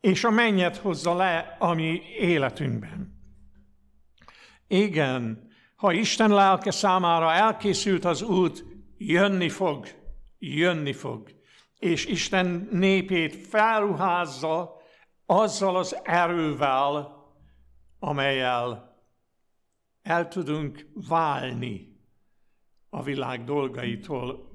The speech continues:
a világ, ö, befolyásától. Ö,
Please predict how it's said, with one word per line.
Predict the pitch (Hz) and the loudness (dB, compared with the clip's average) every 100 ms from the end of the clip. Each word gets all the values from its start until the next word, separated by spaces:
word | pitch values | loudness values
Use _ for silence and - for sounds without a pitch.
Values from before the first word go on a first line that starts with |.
| - | -10
a | 131 | -8
világ, | 131 135 123 120 123 _ | -6 -4 -4 -6 -10 _
ö, | - 135 117 | -6 -6 -4
befolyásától. | 143 - 117 104 101 - - 151 - 214 190 - - - - - - - - - - - - | -6 -6 -10 -10 -12 -14 -18 -18 -20 -20 -20 -20 -20 -20 -20 -20 -20 -20 -20 -20 -20 -20 -16
Ö, | - 147 147 139 135 | -6 -2 0 0 -2